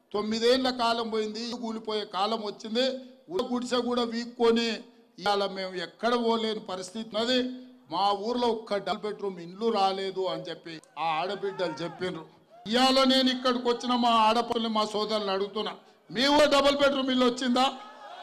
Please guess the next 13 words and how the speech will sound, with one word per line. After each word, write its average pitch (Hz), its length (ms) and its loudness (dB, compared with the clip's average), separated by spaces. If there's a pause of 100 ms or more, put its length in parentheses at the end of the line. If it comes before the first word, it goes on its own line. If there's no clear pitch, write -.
(160)
మీ 240 100 0 (120)
ఊర్లో 302 220 6
వచ్చిందా 285 340 4
అక్క? 262 220 4 (720)
మీ 262 60 0 (120)
ఊర్లో 294 220 6
వచ్చిందా? 285 420 4 (720)
మీ 226 120 -2 (100)
ఊరు 302 100 6
వచ్చిందా? 294 400 4 (800)
మీ 247 120 -2
ఊర్లో 302 340 4
వచ్చిందా? 302 280 6